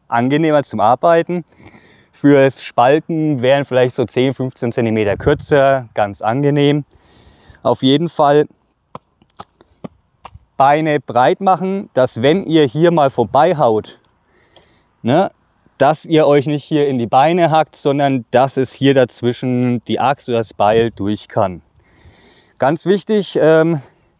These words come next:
die wenigste Verletzungsgefahr ist, je länger euer Beil ist. Mit so einem kurzen Beil hier,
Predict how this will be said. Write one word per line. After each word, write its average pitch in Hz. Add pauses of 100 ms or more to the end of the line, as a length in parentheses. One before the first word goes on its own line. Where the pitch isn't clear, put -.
(1400)
die 131
wenigste 220
Verletzungsgefahr 175
ist, 156
je 139
länger 127
euer 110
Beil 98
ist. -
Mit 117
so 147
einem 135
kurzen 196
Beil 120
hier, 180